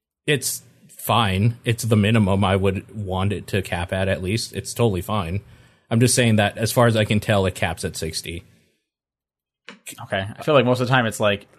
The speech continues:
Speaker 2: "Hey, if you got sixty, awesome, but try not to go below thirty."
Speaker 1: Yeah, the, I mean, what I'm getting at is that when you go in the options for, like, frame rate cap,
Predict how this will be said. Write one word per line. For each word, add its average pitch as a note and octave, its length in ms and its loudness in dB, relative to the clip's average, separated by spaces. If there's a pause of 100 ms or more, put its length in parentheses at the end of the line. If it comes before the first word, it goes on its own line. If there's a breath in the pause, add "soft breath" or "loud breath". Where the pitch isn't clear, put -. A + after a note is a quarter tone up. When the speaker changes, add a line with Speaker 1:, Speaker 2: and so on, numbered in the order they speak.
(240)
Speaker 2:
"Hey, C#3 160 0
if C3 80 -2
you B2+ 40 -2
got C3 160 4
sixty, D#3+ 380 -2
awesome, G#2+ 600 0
but G2 200 -14
try B2 140 -2
not A#2+ 140 0
to B2 60 -12
go B2 120 2
below A2+ 220 0
thirty." G#2+ 460 -4 (880 loud breath)
Speaker 1:
Yeah, B2 260 4
the, A2+ 320 2
I C#3+ 140 4
mean, D3 280 2 (300)
what C#3 260 2
I'm D#3+ 160 4
getting C3+ 280 4
at C3 160 4
is A#2+ 140 2
that A#2 120 4
when A#2 100 4
you A#2 60 6
go A#2+ 120 4
in A#2+ 60 6
the A2 80 6
options A#2 440 2
for, A2 160 0
like, F2+ 240 0
frame G#2 360 0
rate A#2 280 0
cap, C3+ 340 0